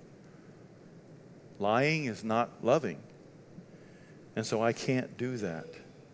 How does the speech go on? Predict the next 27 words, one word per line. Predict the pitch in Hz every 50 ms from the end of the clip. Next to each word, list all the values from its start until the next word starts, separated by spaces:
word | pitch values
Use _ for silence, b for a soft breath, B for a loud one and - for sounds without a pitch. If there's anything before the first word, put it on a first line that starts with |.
| - - - -
Christianity, | - 165 143 - - 147 143 143 139 135 127
therefore, | 117 135 135 135 - 131 123 110
has | - - 117 107 104 104 98 - - B B B B B B B B -
nothing | 98 101 110 113 - - 151 139
to | 123 139
do | 127 127 117 113
with | 107 110 -
how | 123 113 107
we | 107 110 107
perceive | - - 110 - - - 120 110 104 101
we | 107 107
were | 101 101 104
born. | 98 - 131 135 135 98 92 82 - - B B B B B B B B B B B B B -
All | - 117 127 143 151 147
of | 131 110 -
us | 107 101 98 - -
are | 123 117 110
rebellious | 101 104 101 101 110 107 113 120 120 127 -
sinners | - - - 123 107 101 101 98 98 -
that | - - -
Jesus | - 107 110 110 98 104 107 -
came | - - 113 107 107
to | - -
save. | 135 - - 107 101 101 - - - - - - - - - B B B B B B B B B B B B B -
And | 107 110
we're | 113 123 131 131
broken. | 123 - 123 131 143 170 170 - 123 101 95 98